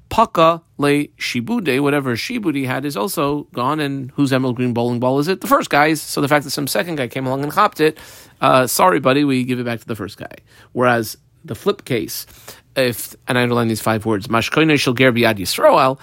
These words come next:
if the emerald green bowling ball of the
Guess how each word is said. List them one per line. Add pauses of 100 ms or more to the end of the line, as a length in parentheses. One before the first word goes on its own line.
(340)
if
the
emerald
green
bowling
ball
of
the